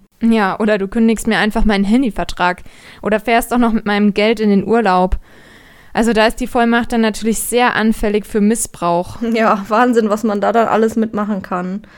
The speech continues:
Speaker 2: Wobei, man muss auch sagen, das, äh, geht alles immer nur mit der Originalvollmacht. Nur dann ist sie überhaupt gültig. Also eine Kopie reicht dafür dann nicht.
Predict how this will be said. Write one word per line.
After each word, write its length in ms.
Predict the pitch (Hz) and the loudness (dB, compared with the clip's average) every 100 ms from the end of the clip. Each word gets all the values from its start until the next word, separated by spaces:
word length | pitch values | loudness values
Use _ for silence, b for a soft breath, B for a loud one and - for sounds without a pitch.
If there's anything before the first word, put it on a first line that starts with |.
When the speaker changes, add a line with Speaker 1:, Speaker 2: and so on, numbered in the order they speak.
| B B | B B
Speaker 2:
Wobei, 500 | - 214 202 202 220 | -6 0 2 4 4
man 160 | 208 202 | 2 -2
muss 360 | 214 220 - | -2 -4 -6
auch 140 | 185 202 | -4 -4
sagen, 520 | - 180 196 214 220 | -4 0 0 0 -2
das, 380 | 196 196 - - | -4 -6 -12 -8
äh, 260 | - 185 185 | -4 -4 -4
geht 240 | 190 202 | -4 -2
alles 300 | - 202 214 | 0 0 -4
immer 220 | - 208 196 | -4 -2 -2
nur 160 | 202 | -4
mit 200 | 196 185 | -6 -4
der 160 | 202 170 | -4 -2
Originalvollmacht. 1300 | 185 208 196 196 190 196 196 185 180 180 180 - - | -6 -6 -2 0 2 0 -4 -4 -2 -4 -6 -8 -8
Nur 120 | 208 | -4
dann 260 | 196 202 214 | 0 0 -2
ist 180 | 208 | -6
sie 100 | 196 | -8
überhaupt 380 | - 190 180 170 | -6 -4 -4 -4
gültig. 640 | 185 185 185 175 170 175 - | -4 -4 -4 -8 -8 -10 -8
Also 300 | 190 180 180 | -6 -6 -6
eine 320 | - 190 190 | -4 -2 -4
Kopie 540 | 185 214 - 233 226 | -6 -10 -4 -2 -2
reicht 320 | 226 185 190 190 | -2 -4 -4 -6
dafür 240 | 185 196 | -6 -6
dann 180 | 180 185 | -6 -6
nicht. 340 | 180 180 - | -6 -8 -16